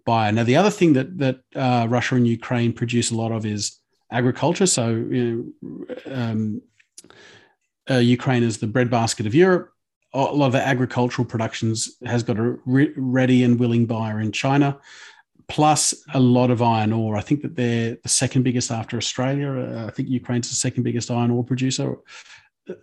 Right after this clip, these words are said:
Uh, again, I think that that production will go into China. Now, what does that mean for Australia? Well, Australia is currently the biggest iron ore producer, um, and we produce a lot of agricultural products. And I think that, I think that the p-, potentially the long-term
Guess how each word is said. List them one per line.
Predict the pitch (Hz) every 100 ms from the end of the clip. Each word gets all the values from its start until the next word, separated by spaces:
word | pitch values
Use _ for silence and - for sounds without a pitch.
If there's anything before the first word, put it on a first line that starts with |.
| -
Uh, | 147 131
again, | 151 135 143 262 - - _ _ -
I | 95 117 135
think | 151 143
that | 135
that | 120
production | - 123 - 127
will |
go | 123 117
into | 104
China. | - 147 113
Now, | 98 135 110
what | 104 143
does | 147
that | 131
mean | 131 120
for | 123
Australia? | - 151 185
Well, | 156 151 - -
Australia | 151 - 214
is | 202
currently | - 131 120
the | 107
biggest | 110 110 110
iron | 113 110
ore | 107
producer, | 104 110 110 98 98 104 - - -
um, | 123 120 120 -
and | 131
we | 147
produce | 160 135 123 127
a |
lot | 123 131
of | 120
agricultural | 120 110 104 127 123 123
products. | 123 107 110 - -
And | 131 120
I |
think | 117 - 220 -
that, | 262 - 147 - _ _ -
I | 123
think | - 202 202
that | 294
the | - 165 - -
p-, |
potentially | 151 - 165 240
the | 185
long-term | 131 123 127 - 120 113